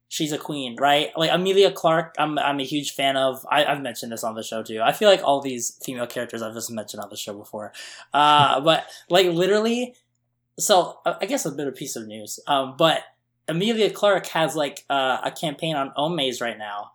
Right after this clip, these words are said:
Uh, if, in case you guys aren't familiar, it's, like, a place where you can, like, donate money and then you're entered in, like, a sweepstakes type thing. And literally, I told Josh this, but, like,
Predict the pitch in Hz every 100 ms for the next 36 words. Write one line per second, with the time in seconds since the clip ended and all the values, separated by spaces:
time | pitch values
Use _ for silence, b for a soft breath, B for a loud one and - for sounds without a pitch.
0 | _ 139 127 117 123 143 - 170 165 170
1 | 165 151 143 143 139 143 139 135 139 131
2 | 135 139 131 135 127 120 131 127 127 123
3 | - 131 135 139 139 131 127 120 131 139
4 | 127 120 117 - 127 123 - 139 139 -
5 | - 151 143 165 160 170 b b b -
6 | 170 143 160 175 180 190 190 147 143 185
7 | 185 127 127 120 - 113 107 - - 143
8 | 143 135